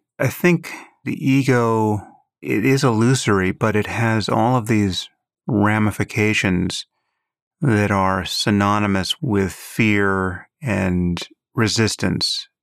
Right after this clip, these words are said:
and an avoidance of relationship to others. The quintessential pro-social emotions like love and gratitude and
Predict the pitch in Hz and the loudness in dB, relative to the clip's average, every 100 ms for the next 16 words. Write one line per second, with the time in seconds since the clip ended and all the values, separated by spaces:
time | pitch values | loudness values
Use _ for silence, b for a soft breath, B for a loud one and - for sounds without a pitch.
0 | - 87 104 98 95 95 90 117 123 110 | -10 -2 0 2 2 0 0 0 2 2
1 | 101 90 - - - 101 98 95 90 - | 0 -2 -6 -8 -4 -2 -2 -4 -8 -14
2 | - _ - 220 123 104 101 101 - 101 | -20 _ -12 -4 0 2 2 0 0 0
3 | - 95 - - 98 87 90 - - _ | 0 -2 -2 -2 0 -2 -4 -6 -12 _
4 | _ _ _ 165 139 127 - - 139 131 | _ _ _ -12 -8 -6 -2 0 2 2
5 | 123 110 101 - - 117 110 104 - 104 | 0 0 -2 -4 -2 0 2 2 2 2
6 | 101 - 104 90 87 - _ _ - 107 | 2 0 0 0 -4 -10 _ _ -2 2
7 | 101 98 - - 98 - - 98 87 101 | 2 0 -2 -4 -6 -10 -4 -4 -2 -2
8 | 95 95 92 87 87 98 - 175 120 90 | 0 0 0 -2 -6 -12 -16 -6 -2 0
9 | 85 85 - 98 92 90 85 - 87 85 | 0 -2 0 0 0 -2 -4 -2 0 0
10 | 85 95 90 82 85 85 | -2 -2 -2 0 0 -4